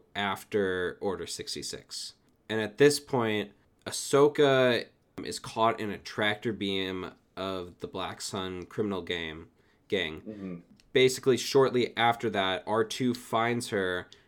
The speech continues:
Speaker 1: uh, that Bail's trying to contact her and, and find her. And then eventually, Ahsoka basically sneaks on board the Tantive to surprise
Speaker 2: Yeah.
Speaker 1: him with a meeting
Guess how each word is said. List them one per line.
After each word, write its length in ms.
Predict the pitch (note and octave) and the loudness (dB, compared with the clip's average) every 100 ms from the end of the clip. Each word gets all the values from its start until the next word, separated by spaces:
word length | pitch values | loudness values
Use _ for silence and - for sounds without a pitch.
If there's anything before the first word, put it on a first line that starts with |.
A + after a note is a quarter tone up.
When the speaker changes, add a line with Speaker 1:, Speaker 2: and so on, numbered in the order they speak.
| _ - | _ -8
Speaker 1:
uh, 240 | G#2+ G#2 - A2 | -4 -2 -4 -4
that 440 | - F#2 F2+ - - | -2 -2 -4 -6 0
Bail's 380 | G#2+ G#2 G#2 - | 0 2 -2 -4
trying 220 | A2+ F#2+ | -6 -6
to 60 | |
contact 640 | F#2+ - G#2+ G#2+ A2 F2+ - | -6 -4 -4 -4 -4 -6 -6
her 160 | G2+ | -6
and, 160 | F2+ E2+ - | -6 -10 -10
and 140 | G2 | -12
find 380 | - A#2+ A2 G#2+ | -6 -4 -2 -2
her. 340 | G#2 F2+ E2+ - _ _ _ _ | -2 -2 -4 -10 _ _ _ _
And 120 | A2+ A2+ | -2 0
then 180 | G#2+ | 0
eventually, 720 | G2+ G#2 A2 - G#2+ G2 F#2 - _ _ _ | 0 0 -2 0 2 2 0 -2 _ _ _
Ahsoka 340 | - - A2 G#2 | -8 -2 -2 0
basically 300 | G2 F#2+ G2 | -2 0 -4
sneaks 600 | - - A2 A2 G#2+ - - | -6 -8 -4 -4 -6 -12 -8
on 240 | G2 G2+ G2+ | -6 -4 0
board 260 | G#2 G2+ | 2 2
the 60 | G2+ | -2
Tantive 680 | - F#2 G2+ C#3+ D#3 G3 - | -10 -8 -2 0 0 -2 -8
to 120 | G#2+ | -6
surprise 540 | - G2 G#2+ G#2 A2 | -4 -2 0 2 2
Speaker 2:
Yeah. 60 | A#2 | 0
Speaker 1:
him 60 | G#2 | -2
with 140 | G2 | -2
a 40 | G2 | -4
meeting 520 | G2 G2 G#2+ E3 | -2 0 0 -2